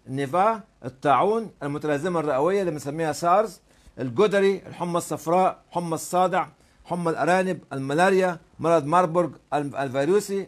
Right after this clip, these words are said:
الإيدز، الحصبة إلى آخره. وعندنا جائحتين في أفريقيا، واحدة اسمها إيبولا كانت جايمة مرة أخرى وبتضرب الكونغو الديمقراطية، ودي مش المرة الأولى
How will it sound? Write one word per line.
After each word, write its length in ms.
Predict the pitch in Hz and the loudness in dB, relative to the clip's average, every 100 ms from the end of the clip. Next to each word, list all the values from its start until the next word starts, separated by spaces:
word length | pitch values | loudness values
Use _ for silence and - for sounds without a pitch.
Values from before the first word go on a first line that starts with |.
| - | -4
الإيدز، 520 | 143 143 175 185 - | -4 -2 0 0 -2
الحصبة 580 | - 135 - 170 139 147 | -6 -6 -2 -2 -2 -4
إلى 280 | - 190 170 | -2 2 2
آخره. 380 | 120 120 98 80 - _ _ _ - | 0 -4 -8 -14 -20 _ _ _ 0
وعندنا 440 | 139 165 233 262 | 2 4 6 6
جائحتين 580 | 214 208 160 175 226 233 | 6 4 4 0 0 0
في 220 | - 156 | -2 -2
أفريقيا، 480 | - 196 233 208 208 | -2 -6 -6 -2 0
واحدة 320 | 196 180 175 | 0 0 -4
اسمها 380 | 156 185 190 147 | -6 -4 -4 -2
إيبولا 580 | 156 135 233 254 214 - | -4 0 0 0 -4 -6
كانت 240 | - 190 160 | -2 0 2
جايمة 240 | 196 180 | 2 2
مرة 340 | 160 165 156 208 | 0 0 2 0
أخرى 300 | 214 214 - _ - | 2 0 -2 _ -14
وبتضرب 580 | 104 - 226 175 131 98 _ _ - | -8 0 2 4 0 0 _ _ -14
الكونغو 380 | 110 196 190 151 | -6 -4 -2 -4
الديمقراطية، 840 | 143 151 139 139 185 220 233 233 - _ _ - | -4 -4 -2 -2 0 2 2 0 -6 _ _ -8
ودي 280 | 139 170 160 | -2 0 0
مش 180 | 127 | -4
المرة 360 | 139 143 247 233 | -4 2 2 2
الأولى 420 | 143 190 180 170 | 0 0 0 -2